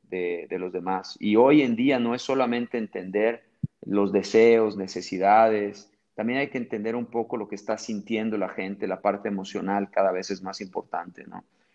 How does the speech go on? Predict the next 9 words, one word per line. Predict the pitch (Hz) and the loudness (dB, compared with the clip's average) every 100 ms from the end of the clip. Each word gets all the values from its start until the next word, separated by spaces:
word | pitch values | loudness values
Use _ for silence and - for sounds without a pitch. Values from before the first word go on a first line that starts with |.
| _ _ | _ _
Hoy | 104 110 | 4 6
en | 110 | 6
día | 117 123 120 98 | 6 6 6 4
los | 98 98 | -2 -6
aspectos, | 101 - 110 - 113 107 - _ _ _ | -6 -2 -4 -2 -2 -2 -8 _ _ _
por | 101 98 | -6 -4
ejemplo, | 104 98 104 | -4 -6 -6
sociales, | - 95 - 104 107 104 95 98 90 | -6 -6 2 6 6 4 -2 -6 -10
ecológicos, | - 87 98 110 - 87 - 92 - - | -6 -2 0 0 -4 -12 -8 -8 -8 -16